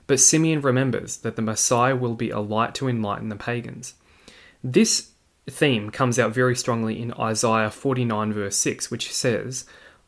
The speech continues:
"I will make you a light for the Gentiles, that my salvation may reach to the ends of the earth." And that is apparently said specifically to the Messiah.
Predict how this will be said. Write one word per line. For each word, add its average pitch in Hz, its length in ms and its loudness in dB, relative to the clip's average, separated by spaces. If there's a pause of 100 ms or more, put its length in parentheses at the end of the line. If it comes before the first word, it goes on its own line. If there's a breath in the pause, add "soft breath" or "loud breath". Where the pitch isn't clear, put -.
(160)
"I 127 100 6
will 123 160 4
make 123 400 0
you 127 240 -2
a 110 40 2
light 110 400 0
for 151 120 -4
the 143 80 -2
Gentiles, 123 760 -2 (100)
that 127 120 -2
my 113 200 0
salvation 117 720 0
may 120 160 -2
reach 104 480 -6
to - 120 -4
the 120 160 -4
ends 101 240 -8
of 107 120 -12
the 104 160 -8
earth." - 280 -10 (320 loud breath)
And 123 160 2
that 139 120 4
is 139 100 0
apparently 123 440 -2
said 110 280 -2
specifically 113 540 -4
to 113 260 -4
the 107 80 -10
Messiah. 101 520 -8